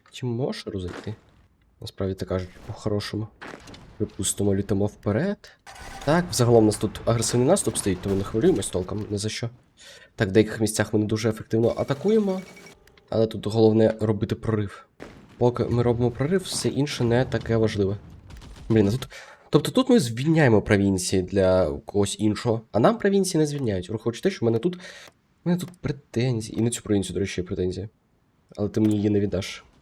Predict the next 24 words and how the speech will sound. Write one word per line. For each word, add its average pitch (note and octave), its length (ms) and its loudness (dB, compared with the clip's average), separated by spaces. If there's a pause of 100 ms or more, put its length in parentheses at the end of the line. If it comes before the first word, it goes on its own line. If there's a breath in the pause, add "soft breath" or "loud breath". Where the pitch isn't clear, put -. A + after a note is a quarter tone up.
(420 loud breath)
Блін, C#3 520 2
а - 60 -4
я B2 100 0
щось, - 400 -6 (600)
я D#3+ 100 0
не C3 120 0
знаю. C3+ 320 -6 (640 loud breath)
Щоб - 220 -14
оголосити A2+ 380 -2
війну A2+ 140 2
Підкарпатській A2 600 -4
Русі, A#2 420 -4
але G#2 200 -2
це - 160 -10
треба A2 240 4
оточити, - 680 -4 (640)
і G3 100 -8
щоб - 260 -4 (220)
в, - 120 -10 (160)
заходив A2+ 600 -2
тільки - 380 -4
я G2 160 4
в F2+ 140 -4
їх. F2+ 320 -10